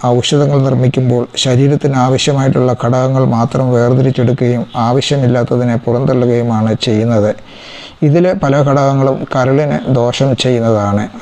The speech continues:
ആയതുകൊണ്ട് ഇത് ഉപയോഗിക്കുമ്പോൾ ഒരു ആയുർവേദ ഡോക്ടറുടെ നിർദ്ദേശത്തോടു കൂടി മാത്രമേ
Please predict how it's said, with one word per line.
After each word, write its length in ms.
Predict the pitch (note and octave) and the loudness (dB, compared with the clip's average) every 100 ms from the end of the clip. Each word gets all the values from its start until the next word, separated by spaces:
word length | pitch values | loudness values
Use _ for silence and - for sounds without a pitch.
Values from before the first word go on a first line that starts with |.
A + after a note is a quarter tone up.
| B2+ | -2
ആയതുകൊണ്ട് 500 | C3+ D3+ D#3 D3+ D#3 - | 0 2 2 2 0 0
ഇത് 100 | C3 C3+ | 0 2
ഉപയോഗിക്കുമ്പോൾ 680 | A#2 B2+ C3+ C#3 C#3 B2+ B2+ - B2+ | 2 2 2 0 0 0 0 0 0
ഒരു 120 | B2+ B2 B2+ | 0 0 -2
ആയുർവേദ 520 | A#2+ C#3+ D3 C#3+ C#3 C3 | 0 2 4 2 2 2
ഡോക്ടറുടെ 400 | A2+ A#2 C3 C3 A#2+ | 0 0 0 2 2
നിർദ്ദേശത്തോടു 640 | A#2 B2+ B2 C#3 C3 C3+ C3+ | 0 0 -2 -2 0 2 2
കൂടി 160 | C3 B2+ | 0 0
മാത്രമേ 440 | A2+ A2+ B2+ A#2+ | -2 -2 0 0